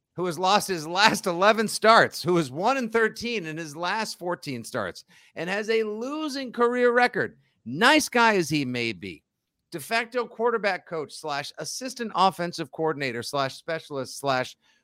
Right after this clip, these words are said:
guru on the sidelines. He has a decent arm, a strong working knowledge of multiple systems and schemes 'cause he played for six N F L teams. Do you think there is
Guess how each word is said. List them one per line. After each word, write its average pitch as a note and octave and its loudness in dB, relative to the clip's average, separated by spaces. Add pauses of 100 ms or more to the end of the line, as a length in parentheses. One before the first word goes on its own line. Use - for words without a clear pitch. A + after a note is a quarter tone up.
(160)
guru A3 2
on D3+ 2
the D3+ -4
sidelines. A2+ -2 (540)
He C#3 -10
has C3+ -8
a C3+ -4
decent A#3 2
arm, C3 2
a - -12
strong F#3+ 2
working E3+ 2
knowledge C3+ 2
of G#2 -8
multiple D#3 -2
systems D#3 -6
and A#2 -8
schemes F#3+ -4
'cause G#2 -14
he F#2+ -12
played A2 -10
for F#2+ -18
six - -8
N C#3 -6
F A#2+ -10
L F2+ -6
teams. C3+ -10 (1160)
Do F3+ -2
you B3 0
think G#3+ 6
there C#3+ -2
is C3+ -8